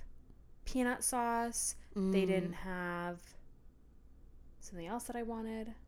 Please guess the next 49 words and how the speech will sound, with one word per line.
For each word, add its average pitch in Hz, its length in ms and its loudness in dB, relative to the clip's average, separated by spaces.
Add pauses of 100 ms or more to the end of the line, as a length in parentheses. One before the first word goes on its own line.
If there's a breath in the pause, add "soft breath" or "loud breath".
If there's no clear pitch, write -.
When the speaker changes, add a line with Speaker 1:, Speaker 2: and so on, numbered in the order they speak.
(220)
Speaker 2:
Uh, 180 60 -6
burgers. 175 680 12 (440 loud breath)
Yeah, 233 280 12
and 240 200 12
usually, 285 440 8
I 220 120 10
know 226 140 8
a - 20 10
lot 247 140 10
of 240 40 10
people 240 180 12
hate 180 220 12
on 175 80 4
Trader 190 300 6
Joe's 202 340 4
because 185 260 4
they 165 120 2
say, 160 400 0 (480 soft breath)
"Trader - 260 -2
Joe's 240 160 6
is 233 140 4
fun 226 300 4
if 180 120 2
you 180 80 6
wanna 170 160 2
go 175 100 4
to 170 80 4
another 156 300 4
grocery 185 300 6
store." - 260 2 (280 loud breath)
That's 254 240 2
never 202 220 8
my 175 140 6
truth. 165 460 6 (280 loud breath)
Like, 196 160 8
I 185 140 8
go 190 180 10
to 233 100 8
Aldi 180 320 8
just 180 200 2
because 170 260 8
I 160 120 2
wanna 156 240 4
go 156 120 2
to 151 100 4
the 143 180 2 (140)
cheapest - 440 10
prices 160 360 4
first. 165 380 4